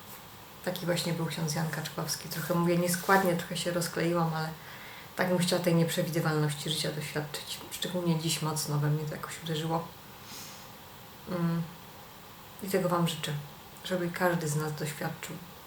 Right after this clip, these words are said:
tego czegoś pozytywnie nieprzewidywalnego, żeby zdarzył się taki dzień, w którym wszystkie nasze, wasze problemy się rozwiążą.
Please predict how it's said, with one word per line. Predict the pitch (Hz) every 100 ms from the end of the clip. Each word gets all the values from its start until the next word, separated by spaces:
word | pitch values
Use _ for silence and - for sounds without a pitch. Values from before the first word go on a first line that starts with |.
| - - - -
tego | - - -
czegoś | - 170 170 147
pozytywnie | - 170 - 202 190 165
nieprzewidywalnego, | 165 - 156 156 147 156 151 151 147
żeby | - 165 170 - - - - -
zdarzył | 180 180
się | 175
taki | - 180 170
dzień, | 185 196
w | 190
którym | 180 170 - - - - - - - - - - - - - - - -
wszystkie | 175 - -
nasze, | 165 170 -
wasze | 151 151 -
problemy | - 160 160 156
się | -
rozwiążą. | 165 - 175 170 -